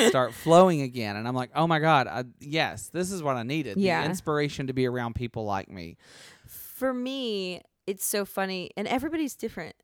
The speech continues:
Speaker 2: Um, I am the kind of person that if I'm low and I, I, I can't be around people, I can't function socially. Like,
Speaker 1: Mm-hmm.
Speaker 2: sometimes it's, it's bad to
Speaker 1: Oh, no,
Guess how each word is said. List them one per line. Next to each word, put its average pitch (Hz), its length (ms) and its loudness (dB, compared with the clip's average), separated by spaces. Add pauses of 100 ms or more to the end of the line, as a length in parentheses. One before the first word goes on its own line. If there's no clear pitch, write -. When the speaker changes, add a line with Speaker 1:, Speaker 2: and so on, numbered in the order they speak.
(160)
Speaker 2:
Um, 196 460 2 (800)
I 208 280 4 (220)
am 196 100 -2
the 190 80 -2
kind 190 200 0
of 180 80 0
person 180 580 0 (540)
that 180 380 4
if 175 200 -2
I'm 185 320 2
low 185 500 2 (400)
and 175 500 2
I, 175 240 2 (100)
I, - 180 -6 (180)
I 180 140 2
can't 190 240 0
be 180 120 2
around 170 260 0
people, 175 260 -2
I 143 200 2
can't 175 280 -6
function 160 680 -4
socially. 160 720 -6 (380)
Like, 185 120 2
Speaker 1:
Mm-hmm. 117 80 -2
Speaker 2:
sometimes 190 380 2
it's, - 280 -6
it's 180 160 2
bad 175 380 2
to 170 80 4
Speaker 1:
Oh, 190 60 10
no, 170 220 6